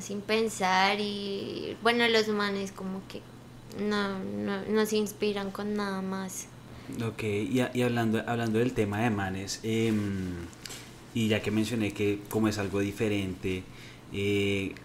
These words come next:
Speaker 2: recibes muchos halagos, me imagino, o, o sientes que de pronto también hay gente como muy enferma, acoso, o sea, cuéntanos un poquito también de eso.
Speaker 1: No, pues digamos que yo,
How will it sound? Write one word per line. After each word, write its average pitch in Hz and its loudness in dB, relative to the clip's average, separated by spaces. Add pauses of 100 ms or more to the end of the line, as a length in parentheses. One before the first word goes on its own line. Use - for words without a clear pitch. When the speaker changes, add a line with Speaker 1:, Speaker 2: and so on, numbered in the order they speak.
Speaker 2:
recibes 104 2
muchos 107 2
halagos, 104 2
me 95 0
imagino, 90 -2 (300)
o, 98 2
o 107 4
sientes 101 0
que 110 2
de 110 6
pronto 101 -2
también 107 0
hay 95 0
gente 98 -2
como 107 0
muy 101 0
enferma, 107 2
acoso, 107 6
o 98 0
sea, 95 -2
cuéntanos 107 -2
un 104 -4
poquito 98 -2
también 107 0
de 95 2
eso. 95 -4 (520)
Speaker 1:
No, 262 10
pues 247 6
digamos 285 4
que 311 4
yo, 320 6